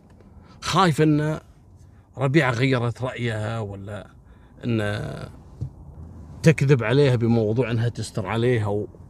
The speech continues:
المهم سألها: "في شيء؟ محتاجة شيء؟" قالت له: "لا." "يعطيك العافية و-،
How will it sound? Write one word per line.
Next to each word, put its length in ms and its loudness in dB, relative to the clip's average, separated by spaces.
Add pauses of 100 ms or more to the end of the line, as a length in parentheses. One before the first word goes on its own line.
(120)
المهم 460 0 (1040)
سألها: 920 2
"في 220 2
شيء؟ 520 0 (220)
محتاجة 440 -2
شيء؟" 320 -4
قالت 180 -4
له: 60 -6
"لا." 180 -8 (1000)
"يعطيك 400 -2
العافية 1000 -2
و-، 160 -8